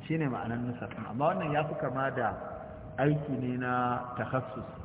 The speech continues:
na profession. An gane?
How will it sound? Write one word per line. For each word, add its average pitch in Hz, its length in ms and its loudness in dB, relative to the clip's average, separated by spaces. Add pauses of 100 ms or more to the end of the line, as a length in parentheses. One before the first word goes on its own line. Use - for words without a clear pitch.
(160)
na 131 100 -2
profession. 117 640 -4 (1200)
An 120 100 -4
gane? 135 300 0